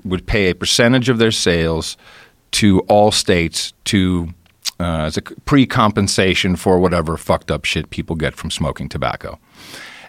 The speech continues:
And all these states wrote big bonds against that money. And so when the income from the tobacco companies was decreasing significantly because of vaping,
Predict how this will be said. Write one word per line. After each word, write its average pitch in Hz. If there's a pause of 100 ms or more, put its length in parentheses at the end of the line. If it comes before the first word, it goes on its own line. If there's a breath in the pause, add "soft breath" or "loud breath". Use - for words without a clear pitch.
And 107
all 135
these 117
states 151
wrote 104 (240)
big 101
bonds 104
against 101
that 87
money. 87 (720 loud breath)
And 101
so 98
when 101
the 90
income 135
from 104
the 92
tobacco 110
companies 92
was 87
decreasing 92
significantly 95
because 80
of 76
vaping, 90